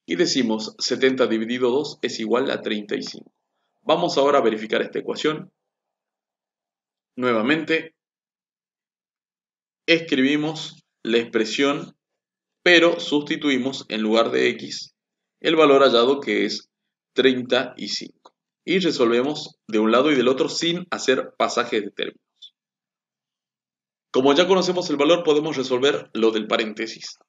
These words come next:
Dos por treinta y cinco, setenta. El cuatro baja. Treinta y cinco más seis es cuarenta y uno.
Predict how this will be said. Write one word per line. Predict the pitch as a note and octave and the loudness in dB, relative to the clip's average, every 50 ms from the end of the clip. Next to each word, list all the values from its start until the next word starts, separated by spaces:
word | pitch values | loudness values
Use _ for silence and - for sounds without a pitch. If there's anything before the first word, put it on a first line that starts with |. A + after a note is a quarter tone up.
| _ _ - | _ _ -8
Dos | G#2 - B2 B2 B2 | 0 2 2 2 2
por | A#2+ G#2 | 0 -2
treinta | - A2+ G#2+ G2+ G2+ A2 | 0 0 -2 -2 -4 -6
y | A2 | -8
cinco, | - - A#2+ A#2+ A2 A2 A2 | -6 -6 -6 -6 -4 -6 -4
setenta. | A2 C#3+ C#3 D3 E3+ D#3 C3+ A#2+ C#3 D3+ - - - - _ _ _ _ _ _ _ _ _ | -2 -2 -2 0 -2 -2 -2 -4 -6 -8 -8 -12 -18 -20 _ _ _ _ _ _ _ _ _
El | - A2 G#2+ | -10 -10 -4
cuatro | - A#2 G#2+ G2 - - D3+ | 0 0 2 2 2 0 0
baja. | E3 F3 - - D3 - - - _ _ _ _ _ _ _ _ _ _ _ _ _ _ _ _ _ _ _ _ _ _ _ _ _ _ _ _ _ _ _ _ _ _ _ _ _ _ _ _ _ | 0 0 0 -2 -6 -6 -8 -12 _ _ _ _ _ _ _ _ _ _ _ _ _ _ _ _ _ _ _ _ _ _ _ _ _ _ _ _ _ _ _ _ _ _ _ _ _ _ _ _ _
Treinta | - A#2+ A#2+ A#2+ A#2 A#2+ | 0 2 2 2 2 0
y | B2 A#2 | -2 -2
cinco | - C3+ C3+ C3 C3 C3 | -2 -2 -2 0 0 -2
más | B2 A2+ G#2 - | -2 -2 -4 -2
seis | - B2+ C3+ C3 - - - - | -2 -2 0 -2 -4 -8 -8 -8
es | A2 G#2+ - | -8 -8 -4
cuarenta | - A#2 A2 A2+ A#2+ C3 D#3+ | 0 0 0 0 0 -2 -4
y | E3 F3+ | -2 -2
uno. | E3 D3 D3 - - - - | -2 -2 -4 -6 -10 -14 -20